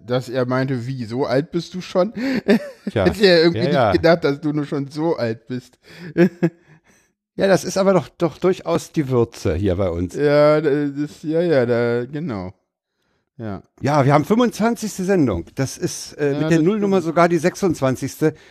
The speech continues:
Speaker 2: Und,
Speaker 1: Ja.
Speaker 2: äh, also, äh, es, ich glaube, ich kann für uns beide sprechen. Es macht uns immer noch Spaß.
Speaker 1: Ja, irgendwie schon, ne?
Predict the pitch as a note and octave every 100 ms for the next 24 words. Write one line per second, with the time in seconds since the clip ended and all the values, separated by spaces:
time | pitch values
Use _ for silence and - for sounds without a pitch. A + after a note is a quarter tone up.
0 | - _ - D#3 C3 C3+ D3 C#3 C3 -
1 | C3 C#3+ - - _ _ _ - C#3 -
2 | D3 - - - - F3 G#3 E3 - E3+
3 | E3+ E3+ D#3+ - D3+ E3+ F3 - C3+ C3+
4 | C#3 C#3 E3+ - D3+ D3+ - - A#2 F2+
5 | - - - E3+ D3+ C3 D#3 C#3 D3+ E3+
6 | - C#3+ G#2+ G#2+